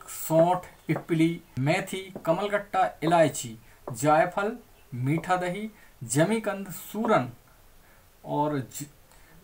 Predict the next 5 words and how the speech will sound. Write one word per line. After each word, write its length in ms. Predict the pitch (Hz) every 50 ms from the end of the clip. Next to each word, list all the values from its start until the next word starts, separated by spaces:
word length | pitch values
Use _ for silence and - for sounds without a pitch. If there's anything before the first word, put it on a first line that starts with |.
| -
मठा, 440 | 127 123 135 156 165 165 - 190 175 - - - - - - - - - - - - - - - - 117 117
बथुआ, 420 | 135 165 165 - 208 208 202 156 123 117 - -
खीरा, 420 | - - 185 196 196 196 156 - - - - - - - - - - - - _ _ - - - - - - - - - - - - - - - - -
ये 200 | 185 202 208 196
भी 200 | 180 202 226